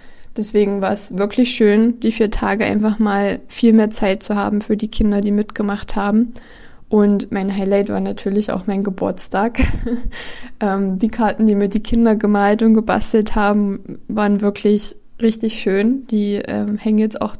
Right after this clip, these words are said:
zu Hause bei mir in der Pinnwand. Und auch das Geburtstagsständchen, was kein Ende genommen hat <laughs> mit den vielen Strophen, da habe ich mich sehr drüber gefreut. Also das war wirklich, waren vier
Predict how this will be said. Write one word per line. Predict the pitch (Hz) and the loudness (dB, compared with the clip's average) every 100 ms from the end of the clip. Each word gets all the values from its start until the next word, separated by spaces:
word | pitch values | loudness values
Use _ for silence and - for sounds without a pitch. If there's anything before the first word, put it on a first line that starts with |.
| - | -10
zu | - | -4
Hause | 214 208 220 | 0 2 4
bei | 214 226 | 4 4
mir | 220 220 | 6 4
in | |
der | 214 | 2
Pinnwand. | 214 - 208 202 214 254 254 - | 0 0 0 2 2 0 0 0
Und | 214 - | 0 2
auch | 202 | -2
das | - 202 - | -2 -6 -6
Geburtstagsständchen, | 208 196 196 - 226 - - 208 220 262 254 233 | 0 0 2 0 -2 -4 0 2 4 4 4 4
was | 220 - - - - | 2 -4 -12 -14 -6
kein | - 247 240 | 2 2 4
Ende | 220 214 | 4 4
genommen | 214 208 202 240 | 4 2 4 6
hat | 240 285 330 - - - - | 6 4 4 4 0 0 0
<laughs> | 311 - - - | 0 -4 -6 -2
mit | 233 240 | 0 4
den | 226 247 | 4 4
vielen | 247 214 233 | 4 4 4
Strophen, | - - 196 202 226 233 247 - - - - | 0 -6 -4 -2 0 -2 -4 -12 -18 -12 0
da | 208 | 2
habe | 214 | 2
ich | 220 | 2
mich | 208 - | 2 2
sehr | 160 180 | 0 0
drüber | - 185 185 | -2 -2 -2
gefreut. | 185 185 - - - | -2 -8 -8 -6 -4
Also | 196 196 | -4 -2
das | 196 202 | 0 0
war | 214 202 | 0 0
wirklich, | 196 196 196 196 202 - - | -2 -2 -2 -2 -4 -10 -10
waren | 208 190 196 190 - | -4 -4 -2 -6 -10
vier | - - 208 202 202 214 | -14 0 2 4 4 2